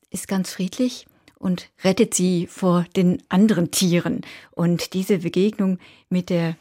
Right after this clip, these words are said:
Löwin, auf die habe ich mich dann in meinem Text gestützt.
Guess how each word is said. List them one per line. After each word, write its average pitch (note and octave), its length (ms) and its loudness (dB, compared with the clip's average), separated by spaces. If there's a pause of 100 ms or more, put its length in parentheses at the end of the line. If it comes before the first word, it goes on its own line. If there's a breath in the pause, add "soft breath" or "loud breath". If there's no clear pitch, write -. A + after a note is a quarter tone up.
(400)
Löwin, G3 480 4 (720 loud breath)
auf F3+ 140 -4
die G3 220 2
habe F3+ 120 0
ich F#3+ 120 -6
mich F#3 160 -2
dann F3 180 -2
in E3+ 160 -4
meinem E3 340 -6
Text - 360 -12
gestützt. - 420 -6